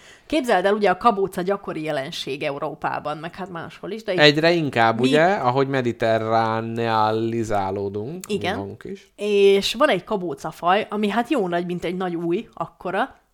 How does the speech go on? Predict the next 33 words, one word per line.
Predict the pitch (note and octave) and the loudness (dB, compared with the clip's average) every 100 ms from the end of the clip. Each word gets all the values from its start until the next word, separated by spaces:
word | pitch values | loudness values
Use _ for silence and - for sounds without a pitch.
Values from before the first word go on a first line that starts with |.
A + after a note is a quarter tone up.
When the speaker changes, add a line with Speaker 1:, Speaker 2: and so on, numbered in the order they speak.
| _ | _
Speaker 1:
és | - G3+ G3+ G#3+ | -2 0 0 -2
ő | A3 | -2
tizenhét | A3 G3 E3 F3 G3+ E3+ | -2 -4 -4 -4 -6 -6
évente | - F#3 D#3+ C#3 E3 | -8 -8 -8 -8 -10
mászik | E3+ E3 E3 - - | -10 -12 -14 -16 -12
elő | E3 F3+ | -10 -10
a | E3 | -10
földből. | - F3+ E3+ - - - | -12 -12 -12 -14 -14 -8
Speaker 2:
Mhm. | C4 | -6
Speaker 1:
Tizenhét | G3+ D#3+ F3 F#3 F3+ | -6 -6 -4 -4 -4
évet | F3 D#3+ | -4 -4
ott | D3+ - | -8 -10
csillel | - F3 A3 C4+ | -4 -2 0 0
lent, | B3+ C#4+ | 0 -4
Netflixezget, | G#3+ F3 - G#3 - C4 B3+ - C#4 D4+ - | -8 -10 -12 -14 -10 -10 -10 -8 -8 -10 -12
Speaker 2:
Mhm. | A3 - A#2 F3 G3+ | -12 -10 -10 -8 -2
Speaker 1:
lógatja | G#3+ G3+ B2+ - D#3 | 0 0 -6 -8 -6
a | C#3+ | -4
lábát. | E3 C#3+ E3+ F#3 - - _ _ _ _ _ _ _ - | -2 -2 0 0 -2 -10 _ _ _ _ _ _ _ -4
Speaker 2:
Ez | - | 0
Speaker 1:
Ezt | A2 | 4
Speaker 2:
a | |
rovaroknál | C#3 G#3 C3 G#2 - G#2+ G#2+ | 4 6 4 4 -2 -2 0
van | B2+ A2+ | 0 0
ez, | F#2+ - | -4 -6
hogy | G2+ G#2 G#2+ | -4 -4 0
bántóan | C#3 C3 F#2+ G2 | 0 0 -2 -8
sok | F#2+ G2+ - | -8 -10 -8
időt | G2 F#2+ | -6 -6
Speaker 1:
De | F#2+ | -2
Speaker 2:
töltenek. | - E4 | 2 2
Speaker 1:
tizenhét | C#4+ G#3 F3+ A3 G3+ | 2 0 -2 -6 -4
évet? | E3+ G3+ G3+ - - | -4 -2 -4 -4 -10